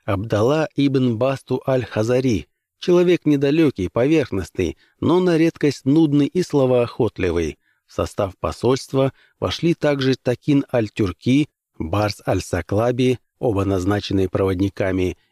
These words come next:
и покорный слуга уважаемого читателя.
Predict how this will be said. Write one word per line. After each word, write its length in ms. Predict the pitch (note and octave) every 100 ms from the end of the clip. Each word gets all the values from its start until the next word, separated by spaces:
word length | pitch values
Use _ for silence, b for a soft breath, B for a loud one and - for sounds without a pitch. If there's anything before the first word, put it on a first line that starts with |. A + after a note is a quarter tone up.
| -
и 120 | E3
покорный 600 | - C3+ - D3+ C3+ C3
слуга 520 | - G#2 F#2 A2 A2+ -
уважаемого 800 | G2 E2+ D#2+ F#2 F2+ F2 F2 F2
читателя. 720 | G2+ - E2+ - E2 D#2